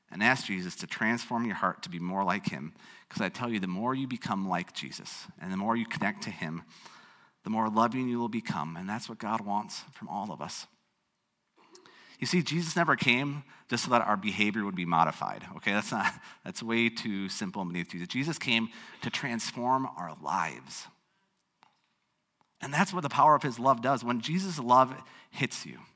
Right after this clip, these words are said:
there's something so life-changing about that. It's not just, "Oh, I'm gonna stop doing this." No, it's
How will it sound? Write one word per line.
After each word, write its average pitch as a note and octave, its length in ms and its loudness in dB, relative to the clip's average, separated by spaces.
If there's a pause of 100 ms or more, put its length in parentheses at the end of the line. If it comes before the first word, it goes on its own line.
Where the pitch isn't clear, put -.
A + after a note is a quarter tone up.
(280)
there's B2+ 120 -6
something E3 280 2
so C#3+ 240 0
life-changing A2 720 4
about D#2+ 280 0
that. B1+ 200 -8 (640)
It's B2 160 -4
not C3+ 160 8
just, A#2 160 -2
"Oh, C#3+ 100 -4
I'm C#3 140 2
gonna B2 120 0
stop A#2 260 4
doing B2+ 120 -4
this." B2 180 -2
No, C#3+ 140 0
it's A#2 160 -2